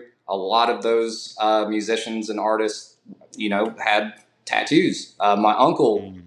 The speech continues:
Speaker 1: uh, inspired me to. He, you know, my parents didn't have tattoos, but,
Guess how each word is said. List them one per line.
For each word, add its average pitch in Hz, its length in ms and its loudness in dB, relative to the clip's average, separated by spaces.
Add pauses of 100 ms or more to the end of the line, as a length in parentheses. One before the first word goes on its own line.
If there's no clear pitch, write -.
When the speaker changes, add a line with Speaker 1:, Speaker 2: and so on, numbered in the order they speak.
(160)
Speaker 1:
uh, 110 440 4 (120)
inspired 110 500 2
me 107 140 -2
to. 107 260 2
He, 107 420 -6
you 104 120 -8
know, 104 280 -2 (100)
my 110 160 2
parents 113 320 -4
didn't 104 120 -6
have 101 220 -6
tattoos, 101 680 -8 (500)
but, 110 480 4